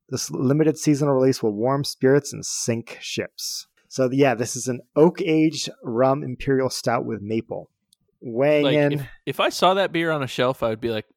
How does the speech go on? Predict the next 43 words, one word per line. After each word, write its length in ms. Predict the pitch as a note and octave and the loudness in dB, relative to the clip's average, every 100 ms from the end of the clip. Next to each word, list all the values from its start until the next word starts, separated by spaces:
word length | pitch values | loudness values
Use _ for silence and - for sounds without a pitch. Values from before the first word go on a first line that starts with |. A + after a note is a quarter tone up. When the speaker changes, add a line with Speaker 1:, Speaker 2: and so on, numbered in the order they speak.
| _ | _
Speaker 2:
"I 60 | A4+ A4+ | -10 -6
might 120 | D4 | -6
have 140 | B3+ | -6
to 60 | G#3 | -6
buy 160 | E3 | -4
this 140 | D3+ D#3+ | -4 -4
beer 140 | D#3+ | -8
for 160 | D3+ - | -6 -4
Obert." 320 | D#3 G2 - _ | -4 -6 -10 _
So 320 | - G2+ F#2 - _ _ - | -10 -10 -8 -12 _ _ -16
Speaker 1:
Yeah, 360 | A#2 C3+ B2+ G2+ C3 | 0 2 4 0 -8
it's 140 | - | 0
definitely 280 | D3 C#3+ D3+ | 2 2 2
got 300 | C3 B2 - | 2 2 0
Obert 260 | C3 B2 C3 | 0 0 -2
written 180 | C3+ | -4
all 160 | B2 A#2 | -6 -2
over 200 | A#2 G#2 | -2 -2
it. 140 | G#2 - _ _ | -6 -10 _ _
And 160 | A2+ A#2 | -6 -4
Speaker 2:
That's 120 | A2+ | -4
Speaker 1:
it's, 280 | A#2 G2 - - | -4 -6 -12 -20
Speaker 2:
right. 80 | - - _ | -20 -20 _
Speaker 1:
it's 100 | B2+ | 2
weighing 340 | C#3+ D#3+ D#3 | 4 6 4
in 100 | D3+ | 0
at 60 | C#3+ | 0
nine 280 | C#3+ D#3 D#3 | 0 0 0
point 300 | - D3 - | -2 -2 -2
two 300 | - C#3+ C#3+ | 4 6 6
A 120 | B2+ | 4
B 160 | A#2 | 2
V. 540 | A#2+ D#3+ F3 E3+ D#3+ - _ _ | 4 6 6 6 2 -4 _ _
This 260 | D3 A#2+ - | -6 -6 -6
is 240 | A#2+ - - - | -10 -12 -14 -6
technically 500 | - D3+ C#3 C3 A#2+ | -4 -2 0 0 0
an 100 | A#2+ | 0
E 180 | C3+ B2+ | 2 2
S 120 | A2+ | 2
B, 320 | - B2+ G#2+ | -2 -2 0
which 380 | G#2+ A2+ - - - _ - | -4 -8 -10 -14 -20 _ -6
I 200 | A2 G2+ _ _ | -6 -6 _ _
didn't 300 | - A2 G#2+ | -6 -6 -8